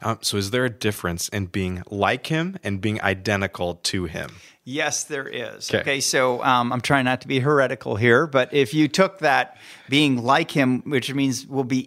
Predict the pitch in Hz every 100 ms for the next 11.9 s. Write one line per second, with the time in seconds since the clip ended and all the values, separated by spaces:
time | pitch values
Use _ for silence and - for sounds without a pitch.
0 | 175 175 185 180 208 196 208 208 - -
1 | - - - 165 - 156 147 131 120 123
2 | 113 120 120 120 - 120 - 110 95 -
3 | - 143 131 123 120 - 135 135 127 -
4 | - 135 131 135 143 156 202 202 160 147
5 | 165 220 240 - - - - 139 143 131
6 | - 170 185 180 170 139 147 139 156 151
7 | 131 127 135 143 131 - 151 147 127 104
8 | 90 - - - - _ 139 139 135 131
9 | 120 131 123 120 117 - - 165 156 156
10 | - 135 123 110 - 117 117 143 151 151
11 | - 120 120 - 117 117 113 - -